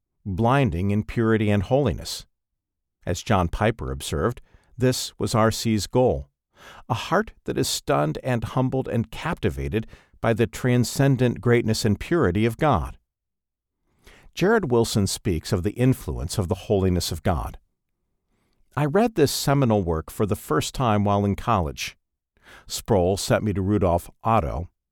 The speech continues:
and I learned about the experience Mysterium Tremendum, which helped give shape to all my adolescent fear and trembling.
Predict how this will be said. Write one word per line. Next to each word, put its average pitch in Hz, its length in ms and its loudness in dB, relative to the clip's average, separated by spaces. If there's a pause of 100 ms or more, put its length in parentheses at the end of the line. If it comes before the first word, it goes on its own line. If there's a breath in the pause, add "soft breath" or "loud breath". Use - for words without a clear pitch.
(120)
and 98 100 -4
I 104 120 2
learned 113 340 2
about 101 260 2
the 107 120 0
experience 101 640 0
Mysterium 107 640 4
Tremendum, 98 680 2 (420)
which - 280 -4
helped - 320 -2
give 98 220 -2
shape 107 360 0
to 110 160 0
all 110 180 4
my 104 240 2
adolescent 110 720 0
fear 110 400 0
and 98 180 0
trembling. 87 520 -2